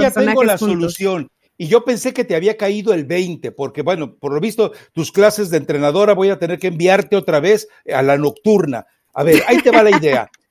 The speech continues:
Speaker 2: <laughs>
Speaker 1: Javier Aguirre, director deportivo de la selección mexicana, Miguel Herrera, entrenador de la selección mexicana, Mario Carrillo y Memo Vázquez, auxiliares técnicos del Piojo Herrera,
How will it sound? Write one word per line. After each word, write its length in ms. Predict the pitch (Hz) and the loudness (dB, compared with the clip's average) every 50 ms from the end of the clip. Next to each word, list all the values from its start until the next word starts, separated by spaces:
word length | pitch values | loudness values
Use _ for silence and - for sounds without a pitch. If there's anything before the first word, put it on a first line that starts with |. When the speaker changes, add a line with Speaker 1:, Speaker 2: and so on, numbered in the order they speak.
| _ _ _ | _ _ _
Speaker 2:
<laughs> 200 | - 233 - - | -2 -2 0 2
Speaker 1:
Javier 320 | 214 214 214 233 254 262 254 | 4 4 6 6 6 6 6
Aguirre, 560 | 233 208 226 233 233 214 190 175 147 117 - | 4 4 0 0 0 -2 -2 -2 -4 -4 -6
director 560 | - 127 180 190 190 185 185 - 214 226 226 | -8 -4 -2 -2 -2 -2 -4 -4 -4 -4 -2
deportivo 560 | 226 226 220 - 190 165 - - 208 208 202 190 | -2 -4 -4 -4 -6 -6 -4 -6 -6 -4 -2 -2
de 80 | 180 | 0
la 100 | 160 156 | 0 -2
selección 460 | 139 - 151 147 139 - - 185 180 | -2 -4 -6 -6 -6 -4 -4 -4 -4
mexicana, 640 | 185 170 - 151 147 - 170 156 147 127 117 113 - _ _ _ | -4 -8 -10 -10 -12 -4 -2 -2 -2 -2 -6 -10 -12 _ _ _
Miguel 400 | - 156 185 190 170 214 233 226 | -6 -4 -4 2 4 6 6 8
Herrera, 540 | 220 214 202 190 196 202 202 196 190 170 165 | 6 6 4 2 2 4 4 6 6 4 4
entrenador 560 | 160 156 147 160 160 156 160 151 151 190 190 | 4 0 -2 -2 -2 0 0 0 0 -2 -2
de 100 | 185 196 | -2 -2
la 100 | 170 165 | -2 -2
selección 460 | 151 - 151 143 143 - - 175 170 170 | -2 -2 -4 -4 -4 -4 -4 -4 -4 -4
mexicana, 580 | 170 143 151 151 123 - 156 147 139 120 113 - _ _ _ _ | -6 -8 -10 -8 -2 0 0 0 0 -2 -6 -8 _ _ _ _
Mario 480 | 127 143 165 196 220 220 220 226 220 | -6 -2 2 2 4 6 6 4 4
Carrillo 640 | 220 - 190 180 190 226 233 214 202 226 220 220 220 | 6 2 2 4 4 2 0 2 6 8 8 8 6
y 180 | - 185 175 170 | 4 -2 -2 -2
Memo 380 | 170 185 202 214 208 208 196 175 | 0 0 0 0 2 2 2 4
Vázquez, 640 | 190 196 196 190 - - - 165 143 131 - _ _ _ _ _ | 4 4 4 2 -2 -4 -6 -6 -6 -6 -6 _ _ _ _ _
auxiliares 840 | - 156 175 185 175 - - 185 175 190 208 214 214 202 196 - - | 2 4 4 4 2 0 -4 0 2 4 4 6 4 4 2 0 0
técnicos 560 | - 202 214 190 196 220 214 - 196 175 143 | 2 2 2 2 0 -6 -6 -4 -6 -6 -2
del 160 | 156 156 147 | -2 -2 -2
Piojo 400 | 117 - 175 185 175 - - 175 | -2 -2 -2 -2 -2 0 0 0
Herrera, 500 | 165 - 160 165 170 165 147 143 131 - | 0 2 2 0 0 0 -2 -2 -4 -6